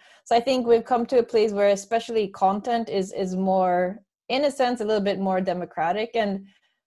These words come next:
and I mean, I can take it to all this level, like, of, of me, like, self-publishing a book. Like,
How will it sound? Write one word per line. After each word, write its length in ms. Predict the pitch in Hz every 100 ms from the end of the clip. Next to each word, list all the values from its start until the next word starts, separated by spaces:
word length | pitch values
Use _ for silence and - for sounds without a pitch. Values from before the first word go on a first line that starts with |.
| _
and 220 | 214 226 -
I 80 | 240
mean, 140 | 233 226
I 100 | 240
can 180 | -
take 260 | 254 247 240
it 120 | 214
to 200 | 240 220 -
all 160 | 233
this 240 | 220 220 196
level, 280 | 202 196 202
like, 240 | 185 190
of, 120 | 196
of 180 | 196 202
me, 400 | 208 220 220 208
like, 200 | 196 190
self-publishing 920 | 190 226 220 196 - 220 202 196 196 190
a 60 |
book. 380 | 170 165 254 180 -
Like, 360 | 196 185 190